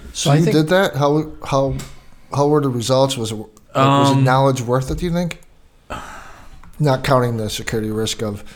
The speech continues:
Speaker 3: Um,
Speaker 1: them
Speaker 3: no.
Speaker 1: cloning
Speaker 3: So
Speaker 1: you.
Speaker 3: as far as now potential security risks in the future, because we're,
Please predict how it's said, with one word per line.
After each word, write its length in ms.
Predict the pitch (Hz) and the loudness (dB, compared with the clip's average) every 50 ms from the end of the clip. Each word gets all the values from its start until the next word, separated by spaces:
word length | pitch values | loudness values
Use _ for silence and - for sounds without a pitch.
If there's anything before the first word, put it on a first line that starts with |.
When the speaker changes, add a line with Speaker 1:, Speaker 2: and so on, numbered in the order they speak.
| - - - | -20 -18 -14
Speaker 3:
Um, 460 | 104 117 139 139 139 139 139 139 135 | -8 -4 -2 0 0 2 0 0 0
Speaker 1:
them 100 | 135 - | 0 2
Speaker 3:
no. 120 | 151 123 101 | 2 4 2
Speaker 1:
cloning 340 | 85 - 120 117 123 123 | 2 0 0 2 2 2
Speaker 3:
So 140 | 110 107 156 | 2 4 4
Speaker 1:
you. 60 | 147 | 4
Speaker 3:
as 100 | 135 135 | 4 4
far 260 | - - 143 135 143 143 | 4 4 4 6 6 6
as 380 | 143 143 139 127 135 - - | 6 4 4 2 0 -4 -6
now 400 | 120 113 110 107 113 117 120 120 | -2 0 2 2 2 2 0 -2
potential 420 | 117 - 127 127 - 120 110 - 107 | -2 -4 -6 -4 -4 -4 -4 -4 -6
security 480 | 92 92 95 - 117 113 113 110 110 | -6 -8 -6 -4 -2 0 0 2 2
risks 500 | 104 107 107 107 107 - - - - - - - | 2 2 0 0 -2 -4 -8 -8 -8 -8 -6 -4
in 120 | 127 123 | -4 -4
the 60 | 113 | -4
future, 420 | - - 120 117 113 - 131 131 123 | -4 -2 -2 -2 -2 0 0 0 0
because 320 | 127 120 101 - 107 95 | 0 -4 -4 -4 -4 -2
we're, 400 | 98 107 104 101 98 95 95 - | 0 2 2 2 2 0 -2 -4